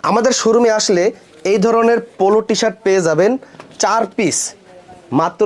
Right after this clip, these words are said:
এক হাজার টাকা, যে কোনো কালার, যে কোনো সাইজের, হান্ড্রেড পার্সেন্ট কটন পিকে ফেব্রিক্স, সবার কিন্তু সাইজ পেয়ে যাবেন। এখান থেকে যে কোনো চার পিস পোলো টি-শার্ট কিনবেন মাত্র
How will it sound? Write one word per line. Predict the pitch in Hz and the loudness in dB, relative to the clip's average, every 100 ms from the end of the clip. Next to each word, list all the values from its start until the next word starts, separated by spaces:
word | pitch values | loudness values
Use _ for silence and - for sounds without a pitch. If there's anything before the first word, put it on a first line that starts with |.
| 190 | 0
এক | 160 | 0
হাজার | 151 - | -4 -4
টাকা, | 131 110 104 - 113 107 | -4 -4 -6 -8 -10 -4
যে | 175 | -2
কোনো | 185 196 190 | 0 0 0
কালার, | 196 202 226 - - - 107 101 | 0 0 -2 -6 -20 -16 -10 -2
যে | 185 190 | -2 0
কোনো | 196 190 | 0 0
সাইজের, | 190 180 160 170 - - - - 135 | 0 0 0 -2 -4 -20 -20 -12 -4
হান্ড্রেড | 147 180 202 185 | -2 0 -2 -2
পার্সেন্ট | 214 202 - 226 240 - - - - - - | -2 -2 0 0 0 -4 -18 -20 -20 -8 -2
কটন | 190 196 247 247 - | -2 0 0 0 -2
পিকে | 233 240 220 | -2 0 -2
ফেব্রিক্স, | 214 175 151 139 - - - | -2 -4 -2 -4 -4 -8 -6
সবার | 180 190 226 226 | -2 0 0 0
কিন্তু | 240 240 | 0 0
সাইজ | - 208 208 202 | 0 -2 -2 0
পেয়ে | 190 156 | 0 2
যাবেন। | 135 113 - - - - | 0 -2 -6 -20 -12 -6
এখান | 175 233 | -2 0
থেকে | 226 220 143 | 0 -2 0
যে | 233 247 | 0 2
কোনো | 262 240 | 0 0
চার | 220 202 190 | -2 -4 -2
পিস | 196 143 - - - - - - | -2 -2 -6 -18 -20 -20 -20 -4
পোলো | 190 196 | 0 0
টি-শার্ট | 202 196 202 - | 0 -2 -2 0
কিনবেন | 214 220 262 277 - - - 127 165 | 0 2 2 0 -6 -20 -4 0 2
মাত্র | 202 196 | 0 -2